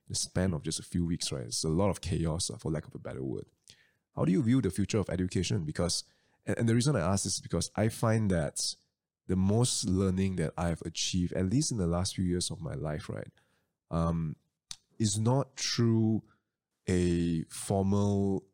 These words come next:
course where I sit down, uh, three months, two months, one semester and go through this whole syllabus and exam.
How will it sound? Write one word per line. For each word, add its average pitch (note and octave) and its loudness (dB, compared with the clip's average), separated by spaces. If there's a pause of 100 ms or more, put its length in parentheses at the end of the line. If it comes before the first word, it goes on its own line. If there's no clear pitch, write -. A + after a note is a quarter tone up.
(260)
course G2 0
where D#2+ 2
I - -4
sit F#2 -2
down, F2 0 (520)
uh, D#2+ -2 (320)
three G#2 2
months, F#2+ 2
two G2 0
months, F2+ 0
one F2 0
semester E2 -2
and D2+ -4
go D#2+ -2
through E2 -2
this E2 -2
whole D#2+ -2
syllabus D2 -4
and G1+ -10
exam. D2+ -10